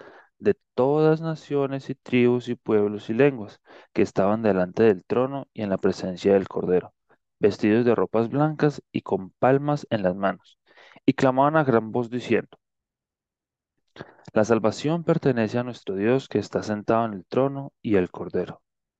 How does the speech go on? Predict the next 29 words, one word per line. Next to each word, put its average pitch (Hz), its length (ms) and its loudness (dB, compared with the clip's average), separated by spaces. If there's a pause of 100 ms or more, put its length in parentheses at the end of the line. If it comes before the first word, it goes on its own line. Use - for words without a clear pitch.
(640)
Y 147 80 2
todos 160 220 4
los 165 180 0
ángeles 143 360 2
estaban 110 420 -2
en 104 140 -8
pie 127 220 2
alrededor 127 440 2
del 107 200 -6
trono, 98 340 -6 (680)
y 110 120 2
de 107 80 6
los 107 180 2
ancianos, 107 600 0 (220)
y 107 100 0
de 104 60 4
los 101 200 -4
cuatro 123 380 -2
seres 143 300 -2
vivientes, 135 640 -4 (360)
y - 100 -18
se 117 120 2
postraban 123 600 0
sobre 110 300 -2
sus 95 240 -12
rostros 131 500 -4 (320)
delante 95 540 0
del 90 180 -4
trono 151 540 -6